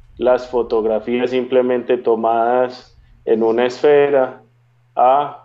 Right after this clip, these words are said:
hoy en día tener cámaras que toman las fotos en esfera, y lo que se hace es un proceso de edición o stitching, como se dice en inglés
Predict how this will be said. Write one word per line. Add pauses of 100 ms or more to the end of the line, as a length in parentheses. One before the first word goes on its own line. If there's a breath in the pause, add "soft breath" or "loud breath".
hoy
en
día
tener
cámaras
que
toman
las
fotos
en
esfera, (300)
y
lo
que
se
hace
es
un
proceso
de
edición
o
stitching,
como
se
dice
en
inglés